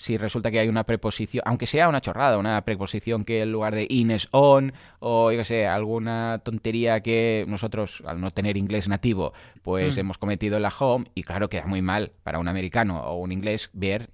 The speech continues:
Speaker 1: pues, que, que hay faltas. No, no son faltas, pero temas de gramática, ¿vale? Con lo que, claro, hemos tenido que pagar esto, también hemos tenido que pagar a los diseñadores que han hecho los, los overlays, todo en general, ¿vale? O sea que vamos a explicar todo lo que nos hemos gastado, las horas que le hemos metido,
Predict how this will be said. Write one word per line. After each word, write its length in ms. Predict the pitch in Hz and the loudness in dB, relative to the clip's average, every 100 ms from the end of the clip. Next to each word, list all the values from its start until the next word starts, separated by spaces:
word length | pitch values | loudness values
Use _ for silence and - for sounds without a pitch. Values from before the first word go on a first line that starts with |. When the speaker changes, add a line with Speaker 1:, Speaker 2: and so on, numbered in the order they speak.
| - _ _ | -20 _ _
Speaker 1:
pues, 160 | - 80 | -18 -12
que, 400 | 90 87 82 65 - | -8 -8 -8 -12 -16
que 80 | |
hay 140 | - 87 | -10 -6
faltas. 500 | - 101 82 76 - | 0 0 0 -4 0
No, 140 | 147 | 0
no 140 | - 160 | 0 -2
son 160 | 170 | 0
faltas, 420 | - 196 139 123 - | 4 4 4 -2 -2
pero 260 | 120 147 - - - | -2 -2 -2 -20 -10
temas 240 | - 117 123 | -2 -2 0
de 80 | |
gramática, 600 | 110 101 101 - - - - | 0 0 -2 -4 -10 -16 -14
¿vale? 220 | - 160 - - - | -8 -8 -8 -20 -4
Con 120 | 139 | 2
lo 80 | 147 | 4
que, 100 | 139 | 4
claro, 200 | 147 156 | 4 2
hemos 160 | 110 104 | 0 -2
tenido 260 | 117 113 | -4 -4
que 80 | 104 | -4
pagar 180 | 95 110 | -4 -4
esto, 220 | 170 - 180 | -4 -4 -2
también 240 | 113 110 | -2 -2
hemos 180 | 107 107 | -4 -6
tenido 260 | 110 107 101 | -8 -8 -8
que 60 | |
pagar 220 | 98 98 | -6 -4
a 60 | 95 | -4
los 160 | 95 92 | -6 -10
diseñadores 680 | - 82 85 196 196 190 | -10 -6 -2 0 0 -2
que 100 | - | -6
han 40 | 107 | -10
hecho 180 | 98 101 | -8 -6
los, 280 | 95 90 | -6 -8
los 180 | - 90 | -12 -12
overlays, 400 | 87 85 175 180 | -10 -2 0 0
todo 140 | - 135 | 2 0
en 60 | |
general, 320 | 101 71 - - | 0 -10 -12 -12
¿vale? 180 | - 170 - - - | -4 -4 -6 -20 -8
O 20 | |
sea 160 | - 170 | 2 2
que 140 | 180 - | 2 2
vamos 300 | 165 185 175 | 2 4 0
a 20 | |
explicar 540 | - 165 156 175 - _ | -4 -6 -4 -4 -4 _
todo 240 | 220 214 214 | 4 4 2
lo 80 | |
que 60 | 156 | 0
nos 120 | 143 | -2
hemos 180 | 131 135 | -4 -6
gastado, 240 | 127 180 180 | -4 -2 -2
las 160 | 135 | -4
horas 180 | 131 131 | -6 -6
que 80 | 131 | -6
le 60 | |
hemos 180 | 127 123 | -6 -6
metido, 380 | 127 131 165 190 | -6 -6 -6 -6